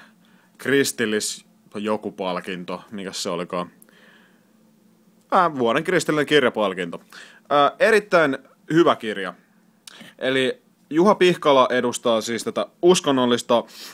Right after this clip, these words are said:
puolta <clears throat> ja Eskis sitten taas edustaa tätä, nää, N S-tieteilijäpuolta. Öö, Juha Pihkala, kuten monet muutkin uskontotieteilijät, niin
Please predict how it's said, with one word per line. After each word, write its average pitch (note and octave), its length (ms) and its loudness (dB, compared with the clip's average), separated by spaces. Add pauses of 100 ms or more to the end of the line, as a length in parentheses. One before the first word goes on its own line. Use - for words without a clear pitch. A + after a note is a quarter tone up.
(280)
puolta A#2 480 2 (400)
<clears throat> - 0 - (400)
ja A2+ 200 0 (300)
Eskis D3+ 640 0 (380)
sitten B2 320 -2
taas A#2 260 0
edustaa A#2+ 480 0
tätä, A2+ 340 -2 (280)
nää, A2 360 -4
N A#2 340 -4
S-tieteilijäpuolta. G2+ 1160 -4 (600)
Öö, A2 600 0 (1400)
Juha D3 240 6
Pihkala, D#3 480 0
kuten C3+ 300 -2
monet C#3 220 0
muutkin C3+ 320 -2
uskontotieteilijät, A2 920 -2
niin G#2+ 340 -6